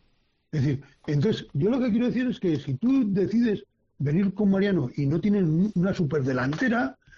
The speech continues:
pues en esos momentos yo creo que hay muchas veces que Mariano debía, sobre todo en los partidos de casa, no los de fuera, que tienes que hacer un trabajo más defensivo, pero en los partidos de casa me hubiese gustado ver Mariano, eh, dentro del área.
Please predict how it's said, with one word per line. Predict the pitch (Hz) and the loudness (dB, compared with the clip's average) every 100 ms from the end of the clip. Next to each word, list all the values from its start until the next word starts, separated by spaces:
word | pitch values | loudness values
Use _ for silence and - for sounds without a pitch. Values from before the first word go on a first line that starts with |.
| _ - | _ -6
pues | 127 - | -4 0
en | 120 | 0
esos | 131 196 214 | 2 2 2
momentos | 208 208 226 220 247 - _ _ | 2 2 0 0 -2 -4 _ _
yo | - 139 | -2 -2
creo | 139 185 | 2 0
que | - 123 113 | 0 -2 -2
hay | 123 | -2
muchas | 135 151 170 | 0 0 0
veces | 185 180 240 - _ _ | 0 0 -2 -4 _ _
que | 147 | -2
Mariano | 139 123 131 170 233 | 0 0 0 2 2
debía, | 160 196 156 | 2 2 0
sobre | 135 107 | -2 -4
todo | 160 220 | -2 0
en | 233 | 0
los | - | -2
partidos | 160 151 156 139 | -4 -2 -2 -2
de | 135 | -4
casa, | 135 131 220 269 - _ - | -6 -4 -4 -6 -10 _ -2
no | 175 | 2
los | 196 156 | 2 2
de | 135 | 0
fuera, | 202 220 131 | 0 0 -2
que | 135 | -2
tienes | 160 156 | -2 -4
que | 175 | -4
hacer | 160 151 - - | -4 -6 -10 -2
un | 170 | 0
trabajo | 165 165 139 | 2 0 2
más | 151 160 | 2 2
defensivo, | 160 165 208 226 247 285 - - - | 2 2 2 2 2 0 -4 -12 -4
pero | 156 | -2
en | 143 | 0
los | |
partidos | 139 135 214 | 0 0 0
de | 233 | 0
casa | 214 254 - - _ | -2 -4 -6 -16 _
me | 143 131 | -2 0
hubiese | 123 147 | 2 2
gustado | 226 - 196 202 | 0 2 0 2
ver | 233 | 2
Mariano, | 214 185 175 208 269 277 220 185 | 2 2 0 0 0 0 -2 -4
eh, | 151 | -2
dentro | 135 196 269 | 0 2 2
del | 160 | 0
área. | 220 208 131 | 0 -2 -4